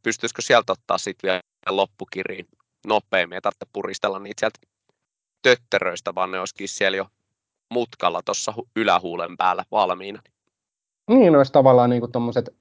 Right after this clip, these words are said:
Speaker 2: annostelit. Siitä aina tihkuisi tippa kerralla, ettei tarvitsisi kuin vähän kieltä ojentaa, niin saisi sitten siitä imastua aina geeliä.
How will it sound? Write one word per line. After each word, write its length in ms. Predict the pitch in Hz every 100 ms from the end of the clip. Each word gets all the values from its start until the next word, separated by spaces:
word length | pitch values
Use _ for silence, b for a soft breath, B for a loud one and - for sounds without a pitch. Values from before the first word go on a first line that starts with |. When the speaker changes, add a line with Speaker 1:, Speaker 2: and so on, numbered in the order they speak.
| _
Speaker 2:
annostelit. 920 | 131 147 110 85 82 - _ 90 82 _ _ _ _ _ _
Siitä 280 | 98 90 98
aina 140 | 98
tihkuisi 600 | 98 - 104 - - 101 -
tippa 320 | 110 104 104
kerralla, 600 | - 107 98 87 80 -
ettei 240 | - 92 85
tarvitsisi 400 | 95 95 - -
kuin 120 | 90
vähän 240 | 87 90 _ _ _ _ _ _ -
kieltä 460 | 127 120 98 95
ojentaa, 640 | 98 98 95 85 76 - 80
niin 100 | 87
saisi 320 | - 92 -
sitten 300 | - - 95
siitä 360 | - 90 87 90
imastua 600 | 90 90 90 _ - 101
aina 160 | 101
geeliä. 520 | 90 87 82 - -